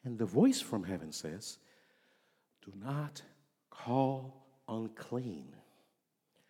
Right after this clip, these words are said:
what God has cleaned." Ah, he doesn't get it because he must have heard that three times. If the, if we are told one time that the linen came down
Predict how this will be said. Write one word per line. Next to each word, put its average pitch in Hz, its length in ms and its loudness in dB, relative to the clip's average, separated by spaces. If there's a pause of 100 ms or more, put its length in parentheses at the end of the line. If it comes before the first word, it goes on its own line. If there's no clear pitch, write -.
(320)
what 87 380 -8
God 101 500 0 (280)
has - 280 -6
cleaned." 92 560 -10 (1400)
Ah, 262 260 4 (840)
he 196 100 12
doesn't 196 460 10
get 185 220 12
it 110 100 4 (320)
because 143 300 10
he 226 100 12
must 208 200 10
have 160 120 8
heard 185 380 6
that 147 280 8 (240)
three 202 360 10
times. 170 640 0 (320)
If 120 160 6
the, 101 100 2 (220)
if 98 160 6
we 135 100 12
are 254 100 12
told 226 300 10
one 190 160 8
time 175 300 4
that 110 100 8
the 98 80 4
linen 151 240 6
came 196 220 6
down 151 360 8